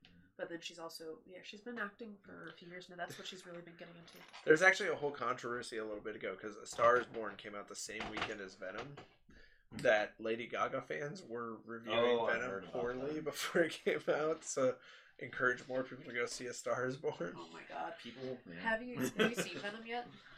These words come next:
Speaker 3: I have. Did you watch it?
Speaker 2: I, so, going into Venom, because, of course, it came out while I was at Comic-Con.
Speaker 3: Okay.
Speaker 2: Everybody kept going on about how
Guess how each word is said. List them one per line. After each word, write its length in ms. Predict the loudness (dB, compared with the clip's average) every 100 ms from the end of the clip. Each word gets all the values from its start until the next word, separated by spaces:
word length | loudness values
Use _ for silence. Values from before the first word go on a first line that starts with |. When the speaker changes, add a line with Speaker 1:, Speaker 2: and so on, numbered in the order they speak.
| -20 -20 _ 2
Speaker 3:
I 80 | 4
have. 580 | 8 10 10 10 6 -4 -20 -20 -20 -20 -20 _ _ _ _ -12 -4
Did 160 | -2
you 160 | 0 10
watch 320 | 12 12 10
it? 340 | 8 8 4 0 10
Speaker 2:
I, 260 | 12 12
so, 380 | 10 2 2 2 -4 _ _ -18 2
going 260 | 6 6
into 180 | 6 -4
Venom, 280 | -4 -4 -6
because, 400 | -8 -6 -8 -8
of 160 | -14 -10
course, 560 | -4 -2 -4 -8 -12
it 220 | -12 -14 -10
came 160 | -6
out 160 | -4 -2
while 140 | -2 0
I 80 |
was 80 | -2
at 120 | -6 -10
Comic-Con. 440 | -12 -12 -16 -16 _ _ _ _ _ _ 0 2
Speaker 3:
Okay. 260 | 4 4 6
Speaker 2:
Everybody 500 | 6 6 0 0 -2
kept 240 | -4 -8
going 160 | -6 -4
on 140 | -4
about 180 | -4 -8
how 180 | -10